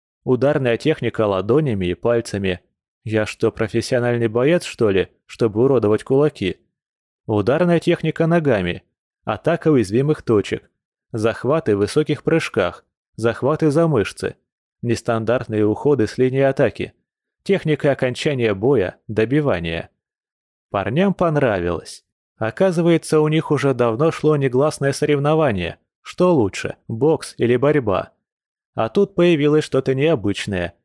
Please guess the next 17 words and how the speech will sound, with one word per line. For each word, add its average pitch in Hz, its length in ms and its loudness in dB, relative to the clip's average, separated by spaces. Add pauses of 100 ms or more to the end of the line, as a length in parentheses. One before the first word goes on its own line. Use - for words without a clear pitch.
(120)
и 127 140 2
совсем 123 400 -2
не 117 80 -2
спортивное, 113 800 -2
а 95 240 -2
военно-прикладное. 101 1300 -2 (760)
Пришлось 113 640 -2
еще 165 360 2
раз 151 200 0
брать 107 300 0
с - 60 -8
них 117 180 -2
обещания, 98 800 -2 (280)
чтобы 110 480 0
никто 104 640 -2
и 156 80 2
никому. 147 600 0